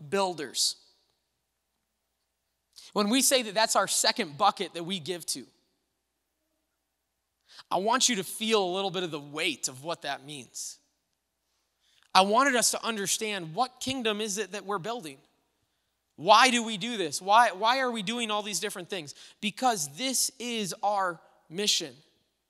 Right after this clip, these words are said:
Why do you think they're called missionaries? <laughs> I think sometimes we just use that phrase and we stop and think about what that means. I mean, that, that is,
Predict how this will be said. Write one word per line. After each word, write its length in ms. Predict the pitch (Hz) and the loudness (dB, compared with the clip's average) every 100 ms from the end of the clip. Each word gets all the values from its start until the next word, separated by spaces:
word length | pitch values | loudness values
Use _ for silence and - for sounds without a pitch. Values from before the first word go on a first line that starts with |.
| _ _ _ _ _ _ _ _ _ _ | _ _ _ _ _ _ _ _ _ _
Why 120 | 202 | -4
do 60 | 247 | -2
you 100 | 247 | -2
think 240 | - 240 | -4 -4
they're 120 | 233 208 | -6 -8
called 280 | 208 208 | -6 -6
missionaries? 1000 | 180 196 - 196 180 175 160 127 - - - _ - - _ _ _ | -6 -2 -2 -2 -6 -6 -6 -8 -8 -8 -12 _ -20 -20 _ _ _
<laughs> 640 | _ _ _ _ - - - | _ _ _ _ -18 -2 4
I 40 | |
think 140 | 254 294 | 4 4
sometimes 280 | 285 294 | 0 0
we 120 | 226 254 | 0 0
just 160 | 208 | 0
use 200 | 226 262 | 0 0
that 220 | 254 240 | 2 0
phrase 560 | - 220 269 220 175 143 - - | 0 0 2 0 -4 -8 -12 -6
and 100 | 202 | -2
we 120 | 214 208 | 2 2
stop 340 | 226 226 240 | 4 4 2
and 140 | 185 | -4
think 180 | - 240 | -6 -6
about 400 | 208 175 175 170 | -2 0 0 -2
what 200 | 160 226 _ - | -8 -8 _ -4
that 220 | 180 165 | -2 -4
means. 360 | 202 240 139 196 | -6 -6 -6 -10
I 20 | |
mean, 140 | 214 _ - - _ _ - | -14 _ -20 -20 _ _ 6
that, 200 | 208 170 | 6 6
that 140 | 247 | 4
is, 180 | 262 | 4